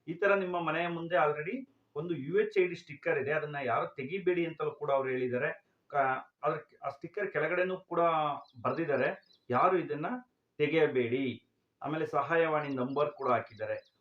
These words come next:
ಒಂದು ನಂಬರ್ನ, ಯು ಎಚ್ ಐ ಡಿ ನಂಬರ್ನು ಕೂಡ ಪ್ರತಿ ಮನೆಗೂ ಕೂಡ ಕೊಟ್ಟಿದ್ದಾರೆ ಸ್ನೇಹಿತರೆ. ಆ ಯು ಎಚ್ ಐ ಡಿ ನಂಬರ್ನ ಎಂಟ್ರಿ ಮಾಡೇನೆ ಈಗ ನಮ್ಮ ಶಿಕ್ಷಕರು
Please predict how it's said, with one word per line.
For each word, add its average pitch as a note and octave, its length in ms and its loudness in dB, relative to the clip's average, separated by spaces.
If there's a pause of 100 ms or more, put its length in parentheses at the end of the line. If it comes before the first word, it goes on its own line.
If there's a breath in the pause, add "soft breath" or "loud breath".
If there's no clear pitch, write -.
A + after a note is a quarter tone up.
ಒಂದು E3+ 220 0
ನಂಬರ್ನ, F#3 600 0
ಯು E3 260 -2
ಎಚ್ E3+ 180 -4
ಐ E3+ 40 -2
ಡಿ D#3+ 100 -4
ನಂಬರ್ನು D#3 440 -4
ಕೂಡ - 160 -6
ಪ್ರತಿ D#3 720 -6
ಮನೆಗೂ G3 340 -4
ಕೂಡ E3+ 240 -2
ಕೊಟ್ಟಿದ್ದಾರೆ C#3 480 -2
ಸ್ನೇಹಿತರೆ. - 720 -16
ಆ F#3 60 4
ಯು F#3 240 0
ಎಚ್ G3 240 4
ಐ F3+ 40 6
ಡಿ E3+ 100 -4
ನಂಬರ್ನ E3 460 -2
ಎಂಟ್ರಿ D3+ 420 -4
ಮಾಡೇನೆ C#3+ 380 -2
ಈಗ D#3 260 -8
ನಮ್ಮ C3+ 220 -8
ಶಿಕ್ಷಕರು D#3 720 -8